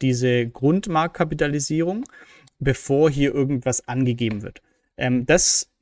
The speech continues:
kann eben auch passieren, gerade bei so Projekten, die ganz früh noch sind. Also wenn wir uns die Entwicklung anschauen, es ging hier rasant die letzten Wochen. Also deshalb Market Cap haben wir hier noch keine Aussage drüber. Wir wissen nur, wenn alle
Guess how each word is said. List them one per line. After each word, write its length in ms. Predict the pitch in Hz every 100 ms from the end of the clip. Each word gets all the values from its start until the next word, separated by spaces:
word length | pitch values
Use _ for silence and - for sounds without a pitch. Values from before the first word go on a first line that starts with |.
| _ -
kann 260 | 143 147
eben 240 | 143 135 127
auch 200 | 170 -
passieren, 460 | 175 - 190 180
gerade 300 | 127 123 139
bei 140 | 143 127
so 120 | 123
Projekten, 460 | - 123 135 -
die 100 | 127
ganz 260 | 120 117 117
früh 440 | - 139 160 190 208
noch 200 | 147 131
sind. 360 | - 170 247 147
Also 180 | 127
wenn 120 | 123 123
wir 60 |
uns 180 | 120 -
die 160 | 117 117
Entwicklung 400 | 117 151 175 143
anschauen, 480 | 151 - 143 143 - - - -
es 160 | 127
ging 140 | - 143
hier 240 | 135 120
rasant 600 | 117 110 120 156 214 - -
die 60 | 131
letzten 400 | 123 - 120 113
Wochen. 360 | 170 - 233 - - - -
Also 320 | 139 135 120 - _ _ -
deshalb 440 | 127 135 127 - -
Market 420 | - 131 156 156 -
Cap 320 | 156 147 -
haben 200 | 127 131
wir 80 | 135
hier 140 | 131
noch 140 | 127 -
keine 440 | 139 165 196 202 - - -
Aussage 480 | 147 175 185 175 160
drüber. 380 | 156 160 156 131
Wir 160 | 123
wissen 300 | 135 - 143
nur, 500 | 139 143 139 - - -
wenn 180 | 123 113
alle 400 | 120 147 143